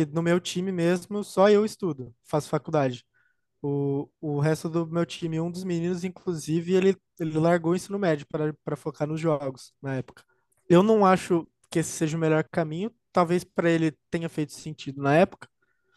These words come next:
mas eu acredito que é necessário essa questão do, do estudo mesmo, igual eu já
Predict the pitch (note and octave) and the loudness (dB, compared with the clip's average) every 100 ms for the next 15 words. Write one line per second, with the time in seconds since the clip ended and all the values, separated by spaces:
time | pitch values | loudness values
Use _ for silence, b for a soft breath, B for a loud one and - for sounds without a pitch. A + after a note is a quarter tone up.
0 | b b b _ D#3 D3+ D3+ D3 D#3 D#3 | b b b _ 0 4 4 4 6 6
1 | D3+ D3 F3 F3+ F#3+ F#3 - G3 - F#3+ | 4 4 4 4 0 0 -2 -4 -2 0
2 | G3 F#3+ _ _ _ F3+ - F3+ F3+ F#3+ | 2 0 _ _ _ -20 -6 -4 -2 -2
3 | A3+ - F#3 D3+ D3 D3+ D3+ D3+ D3+ C#3+ | -4 2 4 4 0 -4 -8 -8 -8 -6
4 | - C#3+ C#3+ C#3+ C#3 C3+ C3 C#3+ D#3+ - | -4 -4 -2 -2 0 -2 -4 -6 -6 -8
5 | - C#3+ D3 C3+ B2+ C3 C3+ C3+ C#3+ | -8 -6 -2 -2 -2 -2 0 2 2